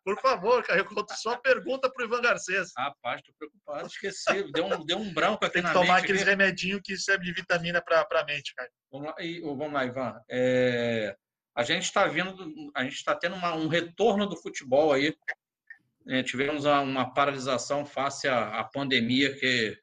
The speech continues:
Speaker 2: ainda <laughs> existe aí no nosso país. Mas, Ivan, é, você,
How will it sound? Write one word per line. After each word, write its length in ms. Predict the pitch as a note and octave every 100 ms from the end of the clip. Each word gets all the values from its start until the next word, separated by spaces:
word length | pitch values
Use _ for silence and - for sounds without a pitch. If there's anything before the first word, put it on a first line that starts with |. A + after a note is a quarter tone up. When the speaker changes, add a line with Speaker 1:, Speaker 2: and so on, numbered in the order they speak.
| _ _
Speaker 2:
ainda 400 | - A#2+ C3+ C#3
<laughs> 460 | A#2+ C#3 A2+ - _ -
existe 500 | C3 A#2+ C3+ C3+ C#3
aí 60 |
no 100 | C#3
nosso 260 | C3+ C3 -
país. 440 | D3 A#2+ G#2 - _ _ _ _ _ _
Mas, 240 | D3 D#3
Ivan, 420 | E3 D#3+ F#3+ B2+ - - _ _ _
é, 360 | - C3+ C3+ C3+
você, 920 | C3+ D#3 - - F#3 F3+ F3 E3 E3+